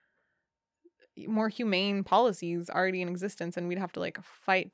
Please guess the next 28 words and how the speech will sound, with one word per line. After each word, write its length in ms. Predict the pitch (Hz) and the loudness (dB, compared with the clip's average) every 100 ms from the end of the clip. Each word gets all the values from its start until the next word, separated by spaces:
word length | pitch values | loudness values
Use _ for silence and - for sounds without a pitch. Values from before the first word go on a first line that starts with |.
| - | -12
to, 120 | 185 185 175 | -10 -10 -14
to 100 | - | -8
the 100 | 180 | -8
death 320 | 170 170 202 - | -2 0 0 -2
for 100 | 170 | -6
them 240 | 160 165 185 | -4 -4 -6
here, 360 | 175 180 185 190 | -6 -6 -6 -8
which 160 | 185 | -12
is 140 | 185 185 | -12 -12
just, 220 | 185 - | -10 -4
like, 260 | 175 175 _ - | -2 -4 _ -18
<sighs> 760 | - - - - - - - | -16 -14 -16 -16 -18 -20 -20
I 60 | 185 | -20
don't, 220 | 214 190 - _ _ _ _ 247 254 277 254 - _ _ _ 202 | -16 -16 -16 _ _ _ _ -20 -18 -14 -14 -16 _ _ _ -8
<laughs> 120 | 220 208 - - - - - | -6 -6 -12 -12 -8 -6 -4
I 120 | - | 2
don't 100 | 285 | 2
have 140 | 262 - | 2 0
energy 380 | 214 247 226 220 | 2 2 0 -4
for 160 | - 180 | -2 6
that. 320 | 170 104 - - - - - - - - | 8 8 2 -8 -16 -14 -14 -18 -16 -4
Um, 400 | - - 208 185 _ _ _ _ _ - | -2 -2 -6 -12 _ _ _ _ _ -16
is, 140 | 190 - - | -16 -14 -10
yeah, 160 | - | -10
how 120 | 190 190 | -8 -12
I 40 | |
feel 200 | - 190 | -12 -14
sometimes. 420 | - 196 208 196 | -14 -16 -14 -16